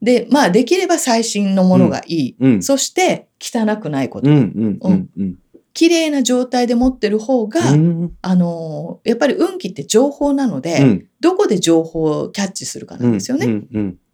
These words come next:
Speaker 2: うん。
Speaker 1: で、どれだけ持ってるかって言ったら、多分お財布を持ち歩くよりも、
Speaker 2: うん。
Speaker 1: 電子機器を持ち歩く方が回数が多いので、
Speaker 2: うん。
Speaker 1: 持ってるものがいい方がいい。
Speaker 2: うんうんうん。
Speaker 1: って言って、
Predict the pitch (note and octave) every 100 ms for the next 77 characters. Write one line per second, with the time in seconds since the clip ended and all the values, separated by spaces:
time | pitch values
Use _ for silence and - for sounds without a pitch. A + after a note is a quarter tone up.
0 | _ _ _ _ - A3+ F#3 F3 B3+ E4
1 | E4 D#4+ D4+ - G3+ C#4+ C#4 G3+ - C#3+
2 | D3+ B3+ A#3+ - A3+ E4 F#4 F#4 F4+ E4+
3 | D#4 D#4 D4+ D4+ D3 C3 D#3+ D3 A2 G2
4 | F#2+ - A3 F4 F#4 - F4 C4 F#3 D#3+
5 | F3+ E3+ E3 D#3 C#3+ C3 B2 - C4 C#4+
6 | D4 A#3+ - - G3+ G3+ C#3+ B2 F3+ B2
7 | A2+ F#2 F2+ B3 D4 - C4 A3 G#3+ A#3+
8 | C4 - G#3+ F3 - - - A2+ A#2+ G#2
9 | A2+ A2+ G#2 - G2 D#4 D#4 D4+ _ F#4
10 | B3+